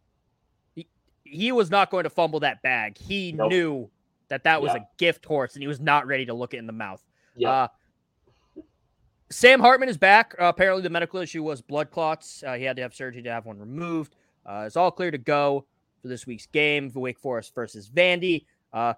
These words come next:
Speaker 1: the dream's back on. Wake Forest is winning the A C C with the cutest quarterback in D one football. And Pat McAfee announced, or it was announced today, Pat McAfee will be joining College Game Day full time.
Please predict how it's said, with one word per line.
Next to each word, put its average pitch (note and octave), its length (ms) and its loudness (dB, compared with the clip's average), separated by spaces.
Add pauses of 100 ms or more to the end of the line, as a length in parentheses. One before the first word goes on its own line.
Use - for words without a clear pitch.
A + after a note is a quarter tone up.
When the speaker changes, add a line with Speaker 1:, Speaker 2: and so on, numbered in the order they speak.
(180)
Speaker 1:
the E3 80 -2
dream's A3 280 6
back G#3 240 8
on. G3 220 6
Wake E3+ 180 4
Forest E3+ 320 2
is B2 200 -10
winning D#3 300 -4
the C#3 160 -10
A C3+ 100 -4
C C3+ 140 -14
C F#3 240 -4
with D#3 280 -4
the F3 260 -8
cutest - 340 -4
quarterback F#2+ 420 -12 (120)
in G2+ 160 -18
D F#2+ 180 -18
one F2+ 160 -20
football. F#3 400 -12 (2000)
And A3 440 2 (840)
Pat C#4+ 200 8
McAfee A#3+ 580 0 (120)
announced, E3+ 460 -2
or E3+ 140 2
it F3 40 2
was E3+ 100 -2
announced G#3+ 180 0
today, G#3+ 120 0
Pat A3 200 2
McAfee G#3 360 2
will F3+ 80 -6
be F3+ 120 -6
joining G#3 320 -2
College A3 340 0
Game G#3+ 220 0
Day G3+ 160 -2
full A#3+ 360 2
time. G3 540 -2